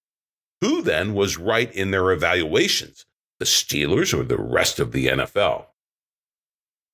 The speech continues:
Regardless what role Pickett will eventually assume in the offense, the reality of his arrival puts Trubisky in an awkward, tenuous position. Six weeks ago, Trubisky's signing in free agency was met with much hope and anticipation.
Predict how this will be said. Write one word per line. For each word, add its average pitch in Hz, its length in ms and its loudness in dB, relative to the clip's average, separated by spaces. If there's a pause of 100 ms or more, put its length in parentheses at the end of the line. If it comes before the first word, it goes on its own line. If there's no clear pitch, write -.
(280)
Regardless 185 520 0
what 120 240 -2
role 98 220 4
Pickett 120 320 0
will 76 160 2
eventually 69 460 0
assume 107 340 4
in 85 80 0
the 65 160 -2
offense, 90 540 0
the 78 100 2
reality 82 840 0 (160)
of 73 140 2
his 85 180 0
arrival 85 480 2
puts - 280 0
Trubisky 82 920 0
in 85 100 2
an 85 220 0
awkward, 92 500 0
tenuous 71 400 2
position. 92 500 -2 (720)
Six - 220 2
weeks 104 240 -2
ago, 98 300 2
Trubisky's 87 500 -2
signing 95 380 0
in 80 80 -2
free 98 220 0
agency 95 420 2
was 82 220 0
met 107 280 0
with 78 180 0
much 135 300 0
hope 175 400 0
and 113 100 -4
anticipation. 82 920 0